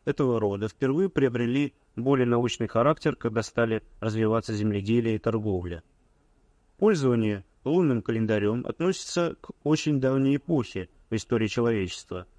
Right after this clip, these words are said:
так как изменения в ходе произрастания растений связывали с фазами Луны. Примитивные народы обратили внимание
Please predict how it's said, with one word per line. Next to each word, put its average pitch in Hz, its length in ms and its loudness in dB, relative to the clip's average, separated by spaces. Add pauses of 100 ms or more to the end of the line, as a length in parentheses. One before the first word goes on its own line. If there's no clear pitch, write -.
(280)
так 123 180 0
как - 260 -4
изменения 123 680 2
в - 60 -8
ходе 110 400 -2 (240)
произрастания 117 840 0
растений 110 520 -2
связывали 143 560 0
с 127 100 -6
фазами 123 420 0
Луны. 135 440 0 (600)
Примитивные 160 580 0
народы 107 420 0
обратили 135 420 -2
внимание 110 640 -2